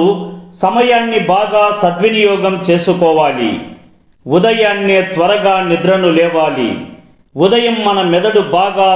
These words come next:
చురుకుగా పనిచేస్తుంది. నీవు చదువునట్టి విషయాలు చాలా బాగా గుర్తుపెట్టుకొనుటకు ఆ సమయం బాగా మీకు ఉపయోగపడుతుంది. ప్రతిరోజు వ్యాయామం, యోగా తప్పక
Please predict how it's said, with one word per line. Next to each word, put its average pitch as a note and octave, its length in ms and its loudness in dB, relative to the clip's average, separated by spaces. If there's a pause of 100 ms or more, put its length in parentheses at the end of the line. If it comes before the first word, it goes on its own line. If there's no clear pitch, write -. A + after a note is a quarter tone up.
(160)
చురుకుగా F#3 500 2 (160)
పనిచేస్తుంది. D#3+ 800 0 (600)
నీవు G3+ 320 2 (140)
చదువునట్టి G#3+ 600 2
విషయాలు E3+ 680 0 (540)
చాలా G3 320 2 (160)
బాగా G3 340 2 (140)
గుర్తుపెట్టుకొనుటకు F3 1080 0 (640)
ఆ - 20 4 (200)
సమయం G3 380 0 (160)
బాగా F#3+ 260 0 (140)
మీకు F3 220 0 (100)
ఉపయోగపడుతుంది. D#3+ 1000 0 (760)
ప్రతిరోజు G#3 640 2 (200)
వ్యాయామం, F#3+ 600 0 (560)
యోగా G3 360 2 (180)
తప్పక F3+ 300 -2